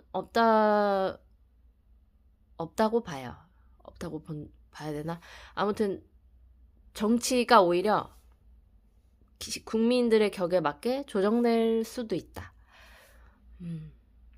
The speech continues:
그 어떤 개인들이 자기다움을 알고 또 사회에 공헌하는 자세?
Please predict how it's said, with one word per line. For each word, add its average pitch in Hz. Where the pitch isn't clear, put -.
그 175
어떤 170
개인들이 185
자기다움을 185
알고 143
또 254
사회에 277
공헌하는 208
자세? 240